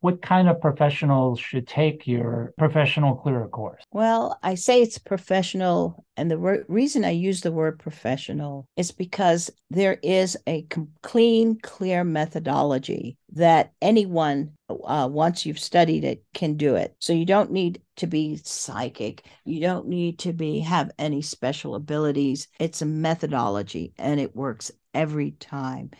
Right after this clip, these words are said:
Speaker 2: I've been teaching now this methodology for five years, but in reality, I've been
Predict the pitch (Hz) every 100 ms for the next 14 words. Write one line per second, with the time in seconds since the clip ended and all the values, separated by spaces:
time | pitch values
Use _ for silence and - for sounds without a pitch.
0 | - - 156 160 151 - 214 - 175 160
1 | 151 143 143 147 165 170 - 160 160 165
2 | 143 139 147 139 147 143 - 147 139 151
3 | 135 131 143 - 131 143 143 147 156 165
4 | 160 151 151 151 - 151 151 151 131 131